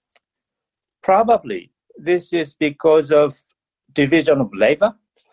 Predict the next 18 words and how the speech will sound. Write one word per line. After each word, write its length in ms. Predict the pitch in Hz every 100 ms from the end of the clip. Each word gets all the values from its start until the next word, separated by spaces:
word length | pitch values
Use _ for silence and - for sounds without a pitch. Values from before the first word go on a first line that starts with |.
| _ -
However, 600 | - 180 196 208 185 147 -
we 140 | 170
don't 220 | 160 170 - -
know 360 | 170 139 - _ _ _ _ _ _ _ _ _ _ -
whether 460 | 160 147 151 131 - _
there 200 | 156 151
is 180 | 143 135
an 260 | 139 127 127
enough 420 | 131 139 139 -
coordination 760 | _ 135 127 127 131 127 135 127
between 440 | 123 120 127 120
the 240 | 110 104 - _ _ _ _ -
national 440 | 127 123 131 120
government 680 | 104 135 156 165 156 156 143
and 160 | 139
the 40 | 135
municipal 560 | 135 127 - - 113
governments. 680 | 113 113 104 82 _ - -